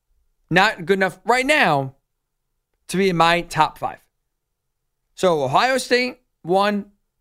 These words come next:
Oregon, two, Washington, three, Texas, four, Florida State, five. Those, to me,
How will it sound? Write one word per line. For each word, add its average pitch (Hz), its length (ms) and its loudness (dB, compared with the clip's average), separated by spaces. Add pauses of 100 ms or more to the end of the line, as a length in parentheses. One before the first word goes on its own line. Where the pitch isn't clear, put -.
(120)
Oregon, 220 440 -2
two, 190 500 -4
Washington, 196 680 -2
three, 175 520 -4
Texas, 196 440 -2
four, 180 340 -4
Florida 170 360 -2
State, 151 200 -4
five. 117 280 -6 (380)
Those, 240 280 0
to 240 120 -2
me, 226 300 0